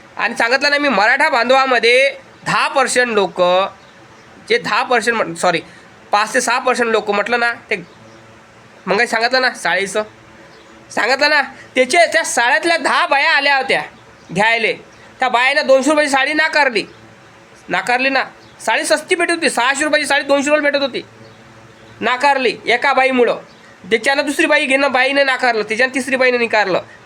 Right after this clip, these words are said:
तर त्याच्यानं चौथी, म्हणजे त्याले पाहून काय झालं, गरीब मराठा जे बांधव होते, त्याले पाहून काय केलं का, येईनही जी गरीब बांधव होते ना,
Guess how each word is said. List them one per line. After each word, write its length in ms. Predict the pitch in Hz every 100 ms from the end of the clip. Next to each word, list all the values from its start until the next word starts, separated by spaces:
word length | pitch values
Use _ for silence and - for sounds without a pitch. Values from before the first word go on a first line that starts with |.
| 196
तर 60 |
त्याच्यानं 320 | 180 220 240
चौथी, 240 | 254 247 247
म्हणजे 220 | 233 285
त्याले 360 | - 247 269 339
पाहून 300 | 311 285 285
काय 180 | 269
झालं, 260 | 220 214 247 254 - - 156
गरीब 260 | 254 359
मराठा 360 | 320 277 277 262
जे 160 | 254 285
बांधव 340 | 254 226 196
होते, 340 | 160 165 180 170 - - - - - - - -
त्याले 240 | 262 311
पाहून 300 | 339 269 277
काय 180 | 262 247
केलं 220 | 233 226
का, 80 | 240
येईनही 440 | 233 214 226 254 254 - 185
जी 60 |
गरीब 240 | 185 214 196
बांधव 240 | 185 202
होते 200 | 202
ना, 80 | 254